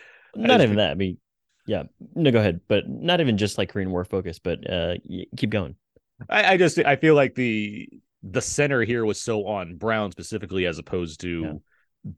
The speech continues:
Speaker 1: the things that are also orbiting around him, where it just didn't bother me to not learn about, like, you know, more about Joe Jonas in this movie. Like, I
Speaker 2: Oh,
Speaker 1: just
Speaker 2: yeah. I, I, yeah, I'm totally not saying that I want to know more about, you know, his, his, uh, squad mates and,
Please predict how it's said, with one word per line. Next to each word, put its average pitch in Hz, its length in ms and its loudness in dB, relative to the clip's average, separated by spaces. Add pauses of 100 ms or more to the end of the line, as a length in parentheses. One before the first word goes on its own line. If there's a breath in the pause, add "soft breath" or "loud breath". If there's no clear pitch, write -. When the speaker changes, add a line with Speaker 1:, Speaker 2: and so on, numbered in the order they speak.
Speaker 1:
the 110 100 0
things 104 300 -2
that 95 100 -2
are 95 80 -2
also 92 300 -2
orbiting 90 380 -6
around 90 380 -6
him, 78 220 -8
where 78 160 -6
it 78 80 -12
just 92 160 -12
didn't 85 180 -4
bother 90 280 -4
me 85 140 -6
to 87 120 -10
not 82 180 -6
learn 82 140 -6
about, 82 260 -8
like, 76 300 -6
you 80 80 -8
know, 76 100 -8
more 87 220 -2
about 80 200 -4
Joe 82 200 -2
Jonas 78 480 -4
in 78 80 -6
this 71 160 -12
movie. - 340 -6
Like, 85 140 -4
I - 40 0
Speaker 2:
Oh, 196 140 4
Speaker 1:
just 135 120 6
Speaker 2:
yeah. 85 160 0 (100)
I, 151 140 2
I, 151 140 2 (120)
yeah, 107 400 0
I'm 131 220 -12
totally 185 380 4
not 117 240 0
saying 104 280 0
that 95 100 0
I 95 60 0
want 98 200 -2
to 95 40 -8
know 95 320 -4
more 92 220 -4
about, 87 420 -4
you 92 220 -8
know, 87 160 -2
his, 90 280 0
his, 92 340 -2
uh, 82 220 -2
squad 90 380 -2
mates 82 320 -6
and, 82 180 -4